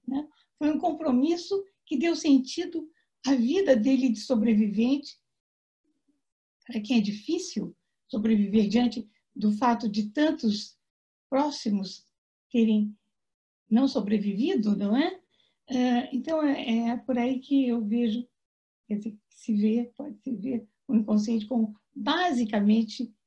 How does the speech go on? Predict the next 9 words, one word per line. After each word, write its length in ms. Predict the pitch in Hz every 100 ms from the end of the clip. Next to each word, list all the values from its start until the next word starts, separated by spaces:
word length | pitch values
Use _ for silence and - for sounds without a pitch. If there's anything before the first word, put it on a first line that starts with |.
| _
ético, 500 | 233 226 214 - 240
que 120 | 208
Lacan 380 | 247 233 220 214
também, 540 | 214 196 202 208 208 - _ _ _ _ 196
é, 160 | 240 - _
frisa, 500 | - 247 226 151 156 170
né? 280 | 220 320 - _ _ _ -
Muito 320 | 202 214 208
bem. 300 | - - -